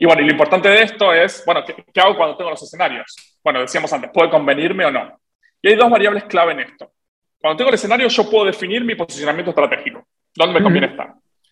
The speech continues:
Speaker 1: Ahora, si ese escenario no me conviene, ¿sí? o, o creo que no me conviene, voy a tratar de retrasarlo o voy a tratar de que no ocurra nunca. Entonces,
Speaker 2: Ujú.
Speaker 1: si eres una compañía importante dentro de tu sector, tal vez puedes hacer cosas para que eso no suceda o que se retrase.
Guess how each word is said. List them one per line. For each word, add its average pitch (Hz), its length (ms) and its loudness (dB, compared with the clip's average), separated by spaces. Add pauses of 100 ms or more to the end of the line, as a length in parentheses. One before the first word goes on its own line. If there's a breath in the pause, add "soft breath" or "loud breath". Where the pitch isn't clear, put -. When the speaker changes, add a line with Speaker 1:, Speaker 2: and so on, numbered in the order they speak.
(240 soft breath)
Speaker 1:
Ahora, - 380 -4 (140)
si - 160 -4
ese 185 140 -2
escenario 143 760 4
no 147 400 2
me 156 160 2
conviene, 147 840 0 (760)
¿sí? 135 220 -8
o, 147 80 -6
o - 280 -4
creo 202 340 4
que 143 80 -2
no 135 80 -4
me 139 120 -2
conviene, 139 400 -2
voy 160 100 -2
a 160 40 -4
tratar 156 220 -4
de 160 100 2
retrasarlo 151 720 -2 (100)
o - 220 -20 (180)
voy 147 120 -2
a 185 40 -2
tratar 175 220 -4
de 165 60 0
que 147 80 -6
no 147 80 0
ocurra 135 260 -4
nunca. 131 340 -10 (540 soft breath)
Entonces, 147 360 0
Speaker 2:
Ujú. - 80 -16
Speaker 1:
si 160 80 0
eres 151 180 0
una 151 140 2
compañía 151 380 2
importante 147 540 2
dentro 139 240 -4
de 127 60 -14
tu 151 60 -4
sector, 190 420 2 (380)
tal - 140 4
vez - 120 -2
puedes 302 200 -2
hacer 170 200 -4
cosas 165 240 0
para 135 220 0
que 156 80 -4
eso 156 120 -4
no 151 80 -4
suceda 156 300 2
o 147 100 2
que 151 80 -6
se 143 100 -8
retrase. - 460 -10